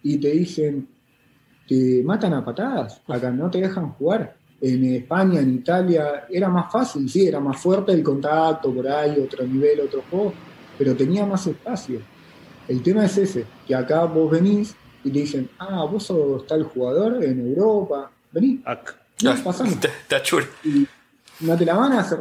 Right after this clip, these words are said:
Speaker 1: fácil, porque saben que te traen acá. Entonces, ¿qué pasa? Mucho eso en Europa, en Argentina, "Ah, Emiratos Árabes,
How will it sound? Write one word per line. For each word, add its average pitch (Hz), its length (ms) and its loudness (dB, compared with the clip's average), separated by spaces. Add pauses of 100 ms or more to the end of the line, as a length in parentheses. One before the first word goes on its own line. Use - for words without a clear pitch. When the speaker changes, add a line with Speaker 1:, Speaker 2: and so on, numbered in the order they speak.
Speaker 1:
fácil, 123 640 -10
porque 120 240 -2
saben 196 380 2
que 143 160 2
te 135 140 2
traen 135 440 -2
acá. 131 180 -8
Entonces, 196 520 -6 (500)
¿qué 175 100 4
pasa? 175 280 -2
Mucho 170 460 -2 (540)
eso 185 480 0 (840)
en 123 240 0
Europa, 147 600 2
en 127 140 0
Argentina, 156 800 -2 (320)
"Ah, 180 280 -4
Emiratos 180 480 -2
Árabes, 147 420 -2